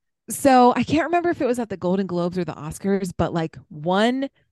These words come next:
the, so they were presenting the award.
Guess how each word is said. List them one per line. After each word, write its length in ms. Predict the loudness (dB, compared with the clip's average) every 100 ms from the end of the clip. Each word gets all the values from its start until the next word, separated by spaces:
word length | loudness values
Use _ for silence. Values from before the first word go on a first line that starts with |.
| _ _ _ _ _ _ _ _ _ -14
the, 520 | -6 -2 -2 -2 -4 -10
so 340 | 0 4 4 4
they 160 | 2
were 100 | 2
presenting 520 | 0 -4 -4 -4 -6 -6
the 120 | -4
award. 560 | -4 -4 -6 -6 -10